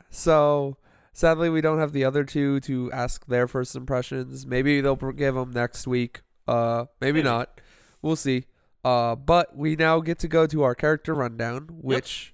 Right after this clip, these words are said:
Speaker 1: we have our main character, Saki, who is the last out of her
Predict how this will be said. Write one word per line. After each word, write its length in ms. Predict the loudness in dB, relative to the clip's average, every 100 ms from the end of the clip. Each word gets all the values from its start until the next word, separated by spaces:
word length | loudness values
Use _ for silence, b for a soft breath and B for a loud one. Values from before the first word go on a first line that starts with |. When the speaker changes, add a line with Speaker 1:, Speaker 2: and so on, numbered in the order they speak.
| _
Speaker 1:
we 260 | -4 0 2
have 300 | 4 4 2
our 120 | -2
main 240 | 0 -2 0
character, 380 | 2 2 2 0
Saki, 560 | 2 0 0 -6 -8 _ b b b b
who 680 | 0 2 4 2 2 2 0 0
is 240 | 0 0
the 80 | -2
last 400 | 0 0 -2 -2
out 180 | 0 0
of 140 | 0 -2
her 600 | 0 2 2 0 -4